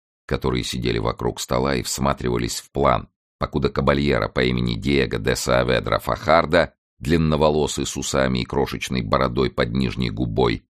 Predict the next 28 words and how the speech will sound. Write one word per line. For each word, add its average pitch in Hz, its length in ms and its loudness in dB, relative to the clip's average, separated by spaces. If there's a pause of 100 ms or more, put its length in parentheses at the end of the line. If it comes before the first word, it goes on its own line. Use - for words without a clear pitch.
(140)
это 65 180 -4
его 78 220 0
капитан - 420 -6
видел 52 280 -6
тогда 55 300 -4
в - 80 -16
посольстве 55 600 -4
вместе 55 440 -4
с - 80 -8
Кеведо 60 440 -2
и 53 100 -2
графом 55 420 -2
де 57 120 0
Аньяте, 58 580 -2 (320)
в - 120 -20
подробностях 80 880 2
излагал 60 540 0
распорядок 60 600 -2
действий 58 460 -4
каждого. - 560 -4 (760)
Никого 98 480 4
из 64 160 -2
этих 64 240 -4
троих 73 380 0
Алатристо 64 500 -2
прежде 60 340 -2
не 60 140 -2
знавал, 52 500 -2